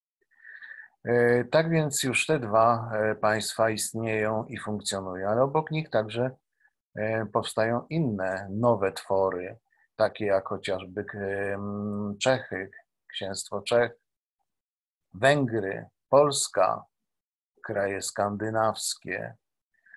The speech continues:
A więc po tysięcznym roku Europa staje się już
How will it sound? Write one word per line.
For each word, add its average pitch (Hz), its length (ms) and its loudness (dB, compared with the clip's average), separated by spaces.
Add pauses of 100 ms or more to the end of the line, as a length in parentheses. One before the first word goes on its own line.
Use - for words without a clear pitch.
(180)
A 110 180 2
więc 135 560 -2 (160)
po 107 100 0
tysięcznym 107 680 -6
roku 107 520 0 (400)
Europa 104 600 4
staje 98 380 -2
się 95 180 -4
już 98 500 -8